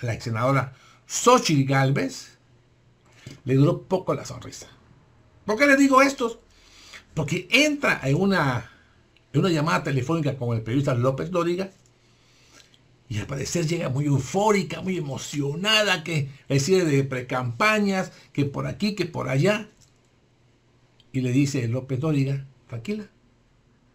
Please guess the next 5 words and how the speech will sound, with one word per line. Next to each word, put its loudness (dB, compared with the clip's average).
no 0
alucines, -4
esto -8
apenas -6
comienza". -8